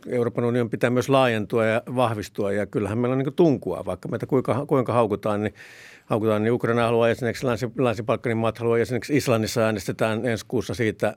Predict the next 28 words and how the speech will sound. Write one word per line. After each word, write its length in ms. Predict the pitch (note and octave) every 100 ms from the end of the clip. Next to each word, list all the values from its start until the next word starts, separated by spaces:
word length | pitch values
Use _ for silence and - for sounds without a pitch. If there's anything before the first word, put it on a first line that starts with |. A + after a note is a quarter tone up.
| E3+
että, 340 | G#2+ - A2 - E3
että 180 | -
lähdetäänkö, 380 | A#2+ G2 A2 G2+ A2+
lähtevätkö 520 | B2+ G#2+ - G2+ -
hakemaan 400 | G#2 G2 A2+ A2
E 80 | G#2+
U-jäsenyyttä. 680 | G2+ G2+ F#2 G2+ G2 F#2+ - - - - - - -
Ja, 160 | A2+ A#2+
ja 160 | A2+ A2+ - _
totta 220 | - -
kai 240 | C#3 A#2 G2 _ -
Kanada, 360 | C3 A#2 G#2+ - _ -
joka 180 | A#2 A#2+
on 60 |
suuri 200 | G#2+ A#2+
maa, 200 | A2+ A2+
suuret 260 | A2 A#2 G#2+
luonnon-, 300 | B2+ A#2 B2+
luonnonvarat 640 | C#3 B2 A2 G#2+ G#2 - - - - - _
ja, 160 | G3+ A#2
ja 220 | A#2 A2+ - - -
on 300 | - A#2 A2 - - - G#2+
<laughs> 420 | F3+ - _ _ -
Trumpi-, 300 | C#3 A#2+ -
Trumpin 340 | C#3+ B2 A2
hallinnon 260 | A#2 A#2+ A#2
hyökkäyksen 440 | A#2+ A#2 G#2+ B2
kohteena, 480 | G#2 G2+ - G#2 G#2